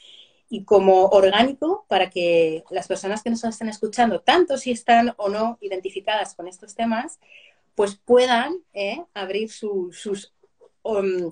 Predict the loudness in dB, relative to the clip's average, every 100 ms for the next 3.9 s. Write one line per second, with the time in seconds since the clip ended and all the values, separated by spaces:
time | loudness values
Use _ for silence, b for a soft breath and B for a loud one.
0 | -4 -2 -2 0 0 0 -2 -8 -18 b
1 | b b b b -4 -2 -4 -2 0 0
2 | 0 -2 -2 -4 -2 -2 -2 -2 -2 -2
3 | -2 -6 -16 -14 -6 -4 -4 -8 -12